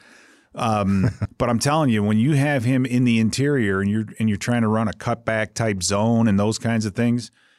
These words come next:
Speaker 1: he's phenomenal. And
Speaker 2: That's
Speaker 1: he's
Speaker 2: great.
Speaker 1: really good. He has a really strong, real strong arm, you know, strong hands,
Speaker 2: Yeah.
Speaker 1: can control people and push. And when he's fresh and he's moving his feet, and that's, I think, the big thing. He's shown a great swim move. Even the
Speaker 2: Yeah.
Speaker 1: pressures he's gotten on the quarterback have been, you know, have been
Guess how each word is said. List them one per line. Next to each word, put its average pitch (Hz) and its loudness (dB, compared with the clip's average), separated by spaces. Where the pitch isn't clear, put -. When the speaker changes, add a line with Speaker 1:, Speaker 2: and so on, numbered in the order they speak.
Speaker 1:
he's 160 -4
phenomenal. 98 -4
And 87 -6
Speaker 2:
That's 98 -2
Speaker 1:
he's 107 -4
Speaker 2:
great. 110 0
Speaker 1:
really 131 2
good. 131 0
He 113 2
has 101 0
a 95 -2
really 123 0
strong, 113 -2
real 117 0
strong 123 0
arm, 123 -2
you 104 -8
know, 107 -2
strong 113 0
hands, 104 0
Speaker 2:
Yeah. 78 0
Speaker 1:
can 90 -6
control 107 -4
people 120 -4
and 104 -4
push. 120 -4
And 95 -6
when 113 0
he's 120 0
fresh 139 -2
and 120 2
he's 101 0
moving 120 2
his 95 -2
feet, 113 -4
and 101 -4
that's, 104 -4
I 110 -2
think, 101 -4
the 101 -4
big 110 -2
thing. 87 -8
He's 101 -2
shown 120 2
a 101 0
great 101 0
swim 117 0
move. 135 0
Even 110 0
the 104 -2
Speaker 2:
Yeah. 95 2
Speaker 1:
pressures 113 0
he's 107 0
gotten 110 0
on 110 2
the 104 0
quarterback 117 0
have 101 -2
been, 101 0
you 117 -4
know, 95 -2
have 95 -2
been 98 0